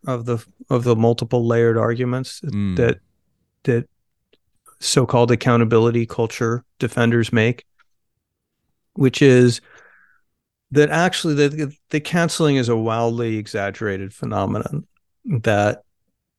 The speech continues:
Speaker 1: a few people or the privileged elites and conservatives are claiming our society is rampant with canceling. In fact, it rarely happens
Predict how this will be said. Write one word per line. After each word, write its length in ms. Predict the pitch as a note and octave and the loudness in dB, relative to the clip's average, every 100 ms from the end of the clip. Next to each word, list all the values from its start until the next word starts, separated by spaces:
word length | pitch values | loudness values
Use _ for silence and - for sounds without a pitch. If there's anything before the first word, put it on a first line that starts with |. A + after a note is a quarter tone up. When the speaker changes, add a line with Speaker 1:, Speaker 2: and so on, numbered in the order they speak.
| - | -4
Speaker 1:
a 60 | |
few 320 | B2 - F3 | 0 4 6
people 640 | E3 - A2 - F#2+ G2 F#2+ | 4 2 0 0 -4 -4 -4
or 200 | B2+ A2 | 0 2
the 140 | A2 A#2+ | 2 0
privileged 480 | - G3 F3 C#3+ C3 | 2 2 4 2 0
elites 440 | A2+ A#2 A2 - | -4 -2 -4 -6
and 120 | A#2 | -10
conservatives 1000 | - G#2+ - A2+ G#2+ G2+ G2 G2+ G#2+ - _ _ _ _ _ _ _ _ _ _ - | -6 -6 -2 0 0 0 -2 -4 -6 -12 _ _ _ _ _ _ _ _ _ _ -2
are 120 | A#2+ | -2
claiming 360 | - D3 C#3+ | 4 6 6
our 120 | B2 A#2+ | 6 4
society 500 | - - B2 A#2 A#2+ | 2 2 4 4 2
is 140 | G#2+ | 2
rampant 380 | G#2+ G#2+ G#2 G#2+ | 0 0 0 -4
with 120 | G#2 | -6
canceling. 460 | - G2+ F#2 A#2 A#2 | -6 -8 -6 -2 -2
In 80 | |
fact, 260 | A#2 C3+ B2 | 0 0 0
it 60 | B2 | 0
rarely 420 | A2+ C3 D#3 D#3 | 2 4 4 4
happens 840 | A2 A2+ G#2 A2 G#2 G#2 G#2+ - | 2 -2 -2 -4 -4 -6 -8 -10